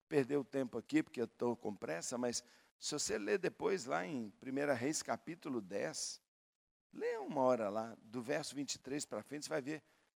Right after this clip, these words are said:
tudo que Salomão conquistou. Gente, é um negócio de louco. E ele dizia, "Eu não sou capaz, não sou eu." E ele tá dizendo, "Foi o maior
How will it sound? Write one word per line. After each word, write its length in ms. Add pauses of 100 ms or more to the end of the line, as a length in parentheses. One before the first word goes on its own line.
(200)
tudo 180
que 220
Salomão 480
conquistou. 680
Gente, 400 (120)
é 40
um 80
negócio 280
de 100
louco. 480 (680)
E 120
ele 100
dizia, 320
"Eu 80
não 140
sou 240
capaz, 560
não 160
sou 260
eu." 240 (420)
E 80
ele 120
tá 160
dizendo, 360 (380)
"Foi 220
o 40
maior 300